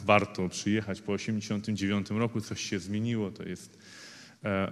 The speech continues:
warto to miasto zobaczyć. E, ale także, e, e, no, myślałem głównie o tym, o tej jego pracy naukowej, e, związanej z badaniami, em,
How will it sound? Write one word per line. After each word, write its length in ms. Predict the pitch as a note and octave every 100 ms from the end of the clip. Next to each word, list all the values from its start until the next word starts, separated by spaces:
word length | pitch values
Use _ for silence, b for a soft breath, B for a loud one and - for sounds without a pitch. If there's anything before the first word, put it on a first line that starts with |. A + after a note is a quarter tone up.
| G2+
warto 280 | A2+ A2
to 140 | G#2+ G#2+
miasto 280 | G#2 G2+ G#2+
zobaczyć. 560 | G#2 F#2 E2+ - - B B B B B - -
E, 180 | A2+
ale 200 | - C3
także, 680 | C3+ F#3 F3 E3 E3+ E3+ - - -
e, 240 | D3 D3
e, 60 | D3 - C#3+ C#3+ D3 C#3+ D3+
no, 120 | D#3
myślałem 440 | F#3 - G#3 G3
głównie 380 | F3 G3 F3+ F#3
o 100 | F#3
tym, 340 | - F3 F3 F3 -
o 120 | -
tej 260 | D3+ E3+ D#3
jego 240 | D#3+ D#3
pracy 260 | D3+ D3+ -
naukowej, 720 | D#3 D3 C#3+ C#3+ B2 C3 C3 C3 B B B -
e, 260 | C3+ B2 B2
związanej 840 | A#2 B2+ B2 C3 B2+ B2 B2+ B2+
z 180 | A2 A2
badaniami, 840 | B2+ A#2+ A#2+ B2+ A#2+ A#2+ A#2+ A#2+
em, 640 | A#2+ - B2+ A#2 A2 A#2